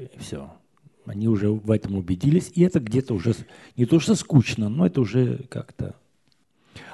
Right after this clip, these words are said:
А приходят здесь самыми разными, э, могут прийти, да, но в большинстве случаев, конечно, вот из-за потолка. То есть быстро человек понимает, что поодиночке это вообще никак. И хотят действовать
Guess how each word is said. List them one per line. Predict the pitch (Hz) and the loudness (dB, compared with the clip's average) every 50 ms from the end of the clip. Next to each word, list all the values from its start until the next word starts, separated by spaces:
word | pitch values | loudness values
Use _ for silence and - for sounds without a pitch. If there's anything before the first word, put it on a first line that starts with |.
| - - | -18 -8
А | - 143 135 139 131 | -2 0 0 2 2
приходят | - - 156 143 - 247 247 202 220 175 | 4 2 2 4 4 4 6 6 4 4
здесь | 135 170 180 - | 4 2 2 2
самыми | - - 180 180 180 175 175 165 | 0 0 0 2 2 4 4 4
разными, | 147 127 120 107 98 - 101 98 98 95 95 92 - - | 4 4 4 2 0 -2 -4 -4 -4 -4 -4 -6 -8 -8
э, | - 123 113 110 107 104 104 107 104 101 101 110 | -4 -2 0 2 2 0 0 0 0 0 -2 -2
могут | 110 107 110 110 104 104 98 - - - | -2 2 2 4 4 4 0 0 -4 -2
прийти, | - - 101 101 - - - 107 98 82 | 0 2 2 2 -2 -4 -4 -4 -4 -2
да, | 90 104 120 143 | 0 2 2 4
но | 147 104 104 110 107 | 4 2 2 0 0
в | 101 | 4
большинстве | 101 107 113 107 - 123 107 - - 156 170 | 4 4 4 4 2 -2 -4 4 6 6 6
случаев, | - - 165 151 - - 139 - | 6 6 2 2 2 2 0 2
конечно, | - 120 107 110 123 117 - - 110 101 | 2 2 2 2 0 0 -2 -2 -2 -2
вот | 95 95 101 104 98 - - | 0 -2 -4 -4 -4 -6 -6
из-за | 101 95 95 92 90 92 98 98 98 - - - - - _ _ | -6 -6 -6 -6 -4 -4 -4 -4 -4 -8 -14 -20 -20 -20 _ _
потолка. | - - - - 104 92 87 - - - - - _ _ _ _ _ _ _ _ _ _ _ _ _ _ _ | 0 0 2 0 -2 -4 -4 -6 -10 -12 -12 -14 _ _ _ _ _ _ _ _ _ _ _ _ _ _ _
То | - | -10
есть | 90 85 | -8 -4
быстро | 90 104 117 - - 95 | 2 2 2 2 2 -2
человек | 87 - - 101 95 92 92 90 - | -8 -4 -4 -2 -2 -2 -4 -2 -2
понимает, | - - 95 95 95 95 92 - | -2 -2 0 -2 -2 -4 -4 -6
что | - - 85 | -8 -12 -6
поодиночке | - 104 98 98 117 110 107 101 87 - - - 87 | -4 -4 2 4 4 6 6 4 0 -2 -4 -6 -8
это | - - 90 | -6 -8 -8
вообще | 85 82 - - - 107 104 | -10 -8 -10 -8 -6 -6 -4
никак. | 95 101 117 - - 143 143 - - - _ _ _ _ _ _ _ _ _ _ _ _ _ _ _ _ _ _ _ _ _ _ _ _ _ | -4 -4 -4 -2 -2 -2 -2 -4 -10 -20 _ _ _ _ _ _ _ _ _ _ _ _ _ _ _ _ _ _ _ _ _ _ _ _ _
И | - 139 | -2 4
хотят | - - 160 - 214 190 139 | 4 4 6 6 4 2 4
действовать | 104 107 110 98 - - - 85 76 67 | 4 6 6 6 4 -2 -6 -6 -6 -6